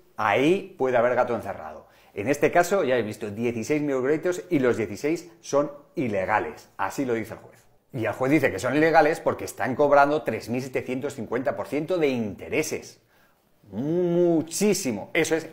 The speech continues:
ilegal. ¿Qué puedes hacer? Pues si ves que tu contrato tiene un diez por ciento o más, fíjate, un tres mil,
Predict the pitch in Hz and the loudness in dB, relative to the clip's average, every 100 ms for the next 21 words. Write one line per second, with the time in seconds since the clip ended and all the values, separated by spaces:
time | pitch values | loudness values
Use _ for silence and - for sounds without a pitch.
0 | - 135 104 95 87 - - _ _ _ | 0 2 2 0 -2 -6 -20 _ _ _
1 | _ - 156 170 175 160 160 190 143 - | _ 0 2 6 6 6 8 6 6 -2
2 | - - 113 101 - - 110 143 147 131 | -20 -12 -8 -8 -10 -6 2 2 2 -2
3 | 127 123 110 131 120 104 135 139 104 - | -4 -4 0 2 2 0 -2 -4 -4 -10
4 | - 123 113 123 127 131 139 139 - 87 | -8 -6 -2 -2 0 -2 0 -4 -4 -8
5 | - 92 131 151 - - - _ _ _ | -8 0 2 2 -2 -12 -20 _ _ _
6 | _ - 107 104 117 - - 90 - | _ -10 -8 -6 -6 -8 -14 -14 -14